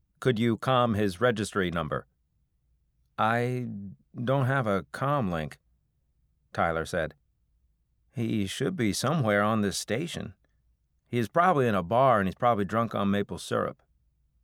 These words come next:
"Searching, searching." "Falalor Wathayat,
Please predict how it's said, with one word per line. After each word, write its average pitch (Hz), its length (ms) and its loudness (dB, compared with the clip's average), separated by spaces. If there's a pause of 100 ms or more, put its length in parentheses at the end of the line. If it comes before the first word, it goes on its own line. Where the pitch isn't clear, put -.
(720)
"Searching, 98 520 0 (520)
searching." 101 540 0 (1300)
"Falalor 117 640 4
Wathayat, 120 520 2